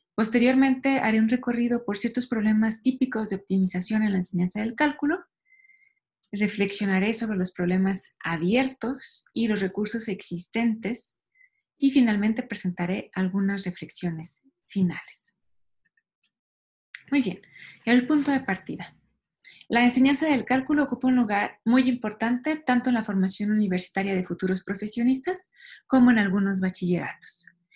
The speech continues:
Debido a ello, desde hace muchos años, en la matemática educativa se han desarrollado un gran número de investigaciones para analizar los fenómenos didácticos relativos a su enseñanza. Existe, por tanto, un gran número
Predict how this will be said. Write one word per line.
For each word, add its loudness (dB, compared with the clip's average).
Debido 4
a 4
ello, -2
desde -2
hace -4
muchos 0
años, -4
en 0
la 2
matemática -2
educativa -2
se -2
han 2
desarrollado -2
un 4
gran 2
número 0
de -2
investigaciones -4
para -4
analizar -2
los -6
fenómenos -2
didácticos -4
relativos -4
a -6
su -6
enseñanza. -4
Existe, 0
por 2
tanto, 0
un 2
gran 4
número 2